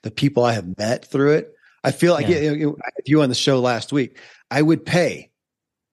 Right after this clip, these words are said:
Speaker 1: to go visit you and get three hours of your time. I'd pay a lot and you could command a lot.
Speaker 2: <laughs>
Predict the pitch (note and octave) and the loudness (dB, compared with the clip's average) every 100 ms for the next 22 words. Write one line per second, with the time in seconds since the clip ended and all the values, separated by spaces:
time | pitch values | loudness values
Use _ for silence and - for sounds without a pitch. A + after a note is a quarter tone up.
0 | _ - C#3+ C#3+ C3 G#2 E3 C3+ A2+ G2 | _ -4 0 2 2 2 0 0 -6 -10
1 | F2 E2 _ _ _ - A#2+ A#2 G2+ D#3 | -14 -18 _ _ _ -8 -4 -4 0 0
2 | D3+ - B2 A#2+ A2+ A2 G2 G#2 G2 F#2+ | 0 -2 0 0 -2 -4 -6 -10 -10 -4
3 | B2 F2+ E2 G#2+ C3+ B2 A#2 C3 G2 A2+ | -4 -2 -6 -4 -2 -2 -2 -2 -4 -4
4 | C3 C3+ - D3 D3 F3+ C3 G#2 G2 - | -2 -2 0 0 2 4 4 2 -8 -10